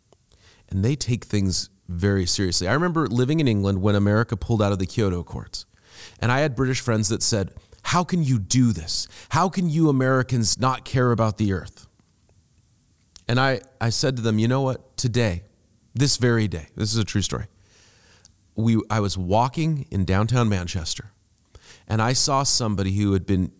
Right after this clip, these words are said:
you know, gotten some, like, to-go from McDonald's, and they're walking down, they're eating their burger, and they wrap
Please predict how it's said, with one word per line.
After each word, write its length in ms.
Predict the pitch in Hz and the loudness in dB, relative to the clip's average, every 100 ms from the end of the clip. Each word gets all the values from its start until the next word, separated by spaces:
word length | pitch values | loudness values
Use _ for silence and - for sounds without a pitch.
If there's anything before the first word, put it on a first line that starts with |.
| _ | _
you 120 | - 98 | -2 0
know, 160 | 82 | 0
gotten 340 | 80 104 78 101 | 0 -2 -2 -4
some, 200 | - 92 | -2 -4
like, 160 | 90 | -4
to-go 340 | - 92 104 104 | -4 0 0 0
from 200 | - 101 | 0 -2
McDonald's, 600 | 92 90 80 67 58 - - - | -2 -2 -2 -4 -8 -10 -14 -10
and 120 | - | -4
they're 100 | 87 | -2
walking 440 | 85 95 120 127 120 | 0 0 0 0 0
down, 160 | 107 | 0
they're 100 | 95 87 | -2 -2
eating 280 | 110 131 | 0 2
their 140 | 131 123 | 2 0
burger, 440 | 104 98 101 98 - - | 0 0 0 -2 -6 -16
and 140 | - 92 | -6 -2
they 80 | 90 | -2
wrap 540 | 87 90 98 131 131 | -2 -2 -2 -2 -6